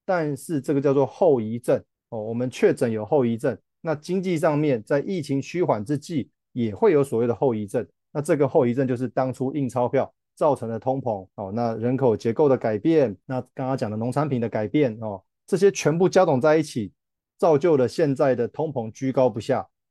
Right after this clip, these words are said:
那只好透过升息一直在压抑，那但是反效果就是经济状况不好。哦，所以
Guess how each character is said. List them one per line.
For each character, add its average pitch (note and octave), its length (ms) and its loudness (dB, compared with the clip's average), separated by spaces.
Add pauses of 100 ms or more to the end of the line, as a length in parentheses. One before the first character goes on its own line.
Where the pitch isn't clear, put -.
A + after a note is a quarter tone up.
那 B2+ 160 -2
只 - 180 -6
好 A#2+ 160 4
透 C3 180 0
过 B2 160 2
升 D#3+ 260 0
息 C3 200 -4
一 B2+ 60 -2
直 B2+ 100 -6
在 C3 140 2
压 B2 240 0
抑， A#2+ 200 -4 (200)
那 B2 100 -8
但 B2+ 160 -2
是 B2+ 100 -2
反 G2 180 -8
效 C3+ 180 2
果 G#2+ 120 -4
就 G#2 80 -6
是 A#2 120 -6
经 A#2+ 180 -6
济 A2+ 100 -2
状 A2 160 -2
况 G#2 120 -2
不 - 100 -10
好。 - 300 -10 (380)
哦， G#2+ 120 -16
所 D3 140 2
以 A2+ 120 0